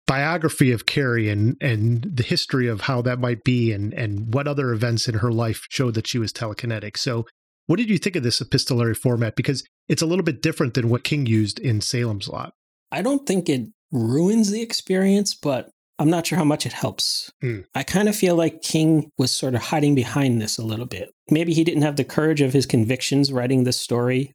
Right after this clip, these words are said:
Speaker 2: about a young girl with telekinesis without adding this layer of, I don't know, fictional validity.
Speaker 1: <laughs>
Speaker 2: I-, it's like, "Oh, well, if I put fake scientific journal articles and, and all the rest, like you mentioned,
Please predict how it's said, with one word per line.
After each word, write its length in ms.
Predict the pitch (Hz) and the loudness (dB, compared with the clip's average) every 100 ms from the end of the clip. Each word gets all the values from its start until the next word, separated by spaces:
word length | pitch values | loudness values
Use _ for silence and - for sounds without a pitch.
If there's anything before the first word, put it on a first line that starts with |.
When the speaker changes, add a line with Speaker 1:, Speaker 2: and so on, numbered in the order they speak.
| - | -4
Speaker 2:
about 460 | 120 113 113 113 - - | -2 -2 -2 -4 -10 -6
a 280 | 127 117 110 | -2 0 0
young 320 | 107 117 117 | 0 0 -2
girl 340 | 113 104 113 | -2 -2 -2
with 240 | 113 101 - - | -2 -4 -10 -12
telekinesis 960 | - 104 - - 104 110 110 - - - _ _ - | -6 -6 -6 -6 -4 -4 -4 -4 -4 -8 _ _ 0
without 560 | 131 123 123 139 120 - | 0 2 0 -2 -4 -4
adding 400 | 110 113 117 117 | -2 0 0 0
this 220 | 107 98 | 2 0
layer 380 | 110 104 104 104 | -2 -2 -2 -2
of, 300 | 101 98 76 - _ | -4 -6 -8 -14 _
I 240 | - 98 95 | -8 -6 -6
don't 100 | 98 | -8
know, 360 | 95 98 - - _ | -8 -8 -10 -14 _
fictional 460 | - - - 117 101 | -10 -8 -6 -4 -4
validity. 580 | 101 92 95 101 110 117 | -4 -6 -6 -6 -8 -8
Speaker 1:
<laughs> 40 | - - - | -12 -14 -8
Speaker 2:
I-, 40 | |
it's 420 | 117 110 110 110 - | -6 -4 -4 -4 -6
like, 200 | 117 - - | -8 -8 -4
"Oh, 200 | 170 147 | 0 2
well, 260 | 139 135 | 2 2
if 120 | 135 165 | 2 0
I 100 | 165 | 0
put 320 | 170 147 - _ - | 0 0 -2 _ -8
fake 240 | 127 127 | -6 -4
scientific 580 | - 120 120 123 - 101 | -4 -2 -2 -2 -4 -2
journal 340 | 147 151 120 | 0 2 0
articles 460 | 98 95 95 104 107 | -2 -4 -4 -2 -2
and, 220 | 110 202 | -2 -4
and 140 | - 107 | -4 -4
all 100 | 104 | -4
the 100 | 101 | -4
rest, 280 | 135 - - | -4 -4 -8
like 160 | 104 | -8
you 80 | 98 | -6
mentioned, 480 | 95 98 - 92 | -6 -8 -8 -8